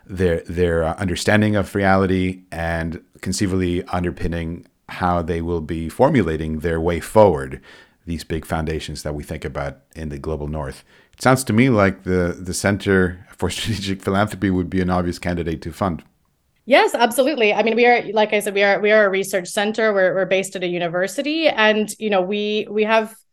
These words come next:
Speaker 2: we have an operating model that is, uh, you know, very conducive to, to enthusiastic supporters getting involved, uh, you know, getting involved in supporting our work. You know, we have a very, like I said, you know, we worked very, very hard. Um, you know, our whole team, along with the,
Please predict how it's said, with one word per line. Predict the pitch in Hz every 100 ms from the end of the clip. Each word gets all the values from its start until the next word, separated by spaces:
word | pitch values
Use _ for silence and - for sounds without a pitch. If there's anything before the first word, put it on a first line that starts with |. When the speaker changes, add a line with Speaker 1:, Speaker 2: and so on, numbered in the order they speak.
| _ _
Speaker 2:
we | 220
have | 233
an | 226
operating | 214 262 226 214 208
model | 208 247 196 180
that | 180 180 170 -
is, | 196 190 185 175 -
uh, | 190 180 156
you | 196
know, | 180
very | 175 202 208
conducive | 208 202 190 214 214 175 180
to, | - 180 180 170
to | - 202
enthusiastic | 180 160 214 190 185 190 - 190 -
supporters | 185 - 202 202 185 175 175 165 - _ _
getting | 220 196 196
involved, | 190 185 185 190 185 -
uh, | 131 185 180
you | 233
know, | 208
getting | 190 202 208
involved | 202 202
in | 202
supporting | 196 - 214 208
our | 202
work. | 240 254 160
You | 185
know, | 175
we | 180
have | 196 202
a | 196
very, | 190 196 196 190 185 - -
like | 180 190
I | 190
said, | 196 180
you | 190
know, | 180
we | 180
worked | 180 190 196
very, | 175 170 202 208
very | 196 185
hard. | 165 190 185 185 185
Um, | - 160 156
you | 180
know, | 165
our | 160
whole | 160 190 175
team, | - 185 180 180 175 175
along | 165 175 180
with | 175 175
the, | 180 170